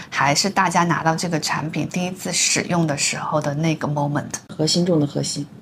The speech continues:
Speaker 1: 嗯。
Speaker 2: 嗯。
Speaker 1: 嗯，是，其实一切都是围绕着那个场景去搭建的，
Speaker 2: 嗯，商品价值
Speaker 1: 而不是，
Speaker 2: 交换。嗯。
Speaker 1: 而不是三二一上链接，咵，九千单出去了那个场景。
Speaker 2: 嗯，是，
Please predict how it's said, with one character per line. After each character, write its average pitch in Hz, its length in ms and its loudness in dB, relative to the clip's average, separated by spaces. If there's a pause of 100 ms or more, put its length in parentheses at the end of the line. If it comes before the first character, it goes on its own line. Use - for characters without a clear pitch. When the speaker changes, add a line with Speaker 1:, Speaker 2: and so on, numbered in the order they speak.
(100)
Speaker 1:
嗯。 156 200 -2
Speaker 2:
嗯。 156 220 -4 (320)
Speaker 1:
嗯， 156 160 -4 (120)
是， 196 280 4 (220)
其 - 160 4
实 214 200 6
一 175 140 2
切 220 240 6
都 208 140 2
是 214 120 0
围 165 120 6
绕 170 160 4
着 151 140 -4
那 226 180 8
个 170 120 2
场 - 220 0
景 120 160 -4
去 - 120 -8
搭 143 200 2
建 151 220 0
的， 120 80 2
Speaker 2:
嗯， - 60 2
商 226 140 8
品 220 100 10
价 165 80 6
值 208 80 4
Speaker 1:
而 196 80 2
不 165 160 2
是， 185 300 4
Speaker 2:
交 - 40 2
换。 196 100 -4 (280)
嗯。 185 240 -2
Speaker 1:
而 180 200 4
不 190 140 0
是 202 160 0
三 254 260 4
二 240 220 8
一 233 100 8
上 233 240 6
链 208 240 6
接， 208 200 4
咵， 233 360 4
九 - 140 0
千 185 180 2
单 185 140 4
出 190 180 0
去 190 160 -2
了 160 100 2
那 160 120 0
个 185 60 -4
场 - 180 -4
景。 - 220 -14
Speaker 2:
嗯， 196 200 4 (680)
是， 196 280 2